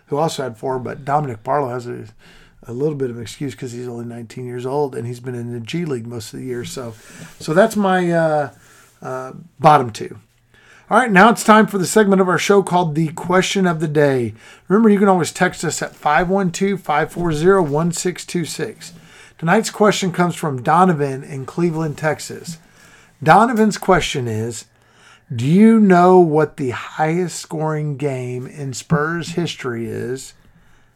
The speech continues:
And do you think they will ever top that?" So let's get to the highest scoring game. And yes, Donovan, I do know what the highest scoring game in Spurs history is. It was, now get this, when you hear the year, you're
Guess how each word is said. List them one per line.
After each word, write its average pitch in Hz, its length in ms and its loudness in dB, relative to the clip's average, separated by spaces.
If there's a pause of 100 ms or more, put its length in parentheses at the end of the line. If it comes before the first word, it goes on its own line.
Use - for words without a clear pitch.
(140)
And 180 580 2 (520)
do 160 100 0
you 196 140 4
think 190 240 -4
they 160 140 -2
will 143 180 0
ever 135 160 -2
top - 360 0
that?" - 260 -16 (520)
So 240 220 0
let's 165 280 0
get 254 200 -6
to 208 100 0
the 175 120 -2
highest 190 320 0
scoring 170 340 -6
game. 170 300 -4
And 127 160 -8
yes, 185 320 -2
Donovan, 185 500 -4
I 151 160 -8
do 160 240 -2
know 131 200 -8
what 120 120 -14
the 127 80 -16
highest 127 260 -10
scoring 127 300 -12
game 127 240 -14
in 123 80 -18
Spurs 135 380 -12
history 139 400 -10
is. 170 320 -6 (800)
It 196 280 4
was, 151 400 -2 (520)
now 135 220 -4
get 175 320 0
this, 170 320 -2
when 131 140 -4
you 123 120 -4
hear 151 220 -4
the 131 140 -8
year, 123 480 -4
you're 123 480 -6